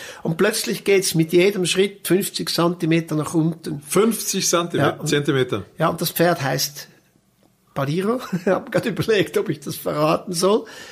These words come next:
Speaker 1: Und da sagte ich, „Bariro, Harr“, wollte ihn wenden, aber so,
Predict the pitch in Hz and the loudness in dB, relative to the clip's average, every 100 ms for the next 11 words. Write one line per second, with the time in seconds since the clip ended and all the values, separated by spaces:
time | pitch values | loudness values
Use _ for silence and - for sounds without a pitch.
0 | - - 160 156 165 - 165 - - 151 | -20 -6 -4 0 -2 -2 -8 -6 -4 2
1 | 156 151 143 135 - - - 147 302 330 | 4 4 2 -4 -14 -10 0 2 2 -4
2 | - - - - - - 170 185 185 196 | -16 -20 -20 -20 -20 -2 4 4 2 2
3 | 165 165 190 262 285 302 311 - 165 - | 2 2 2 2 0 -2 -2 -4 -2 -2
4 | 220 | -2